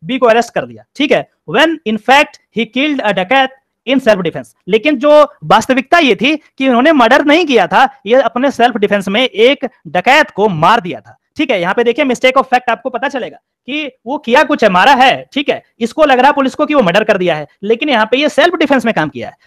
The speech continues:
अब कह रहा है कि A is not liable for committing the offense of wrongful confinement। मैंने wrongful confinement की बात की थी, जब आप illegally किसी को arrest करके बंद कर देते हैं, उसके बारे में wrongful confinement की बात होती है, ठीक है। अब बोल रहा है ये जो पुलिस officer है, he is not liable, क्योंकि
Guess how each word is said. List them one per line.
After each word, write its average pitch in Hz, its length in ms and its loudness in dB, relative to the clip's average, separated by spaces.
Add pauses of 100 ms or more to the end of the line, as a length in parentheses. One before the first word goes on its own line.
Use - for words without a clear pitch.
(120)
अब 247 160 0
कह 214 140 6
रहा 185 140 4
है 214 160 4
कि - 260 -6
A 233 260 4
is 226 220 -2
not 233 220 4
liable 208 460 2
for 220 120 2 (100)
committing 196 360 -6
the 202 120 0
offense 214 360 0 (320)
of 247 200 2
wrongful 262 600 -4
confinement। 220 480 -2
मैंने 180 200 -2
wrongful 202 300 -4
confinement 208 480 -8
की 214 60 -8
बात 180 220 -2
की 226 80 -6
थी, 254 200 -6 (200)
जब 185 160 0
आप 214 160 2
illegally 196 240 0
किसी 226 180 -4
को 214 100 0
arrest 202 260 0
करके 208 220 0
बंद 190 200 0
कर - 140 2
देते 202 200 -2
हैं, 254 280 2 (140)
उसके 196 220 -2
बारे 208 200 2
में 208 80 0
wrongful 190 320 0
confinement 180 440 -2
की 180 80 -6
बात 160 160 0
होती 139 200 -10
है, 113 80 -12 (240)
ठीक 285 140 0
है। - 160 0 (160)
अब 208 80 0
बोल 262 100 4
रहा 285 100 4
है 277 80 6
ये 269 60 6
जो 285 80 2
पुलिस 277 220 0
officer 247 300 2
है, 277 100 4
he 262 120 0
is 254 120 -4
not 269 160 0
liable, 247 320 0 (200)
क्योंकि 262 420 -6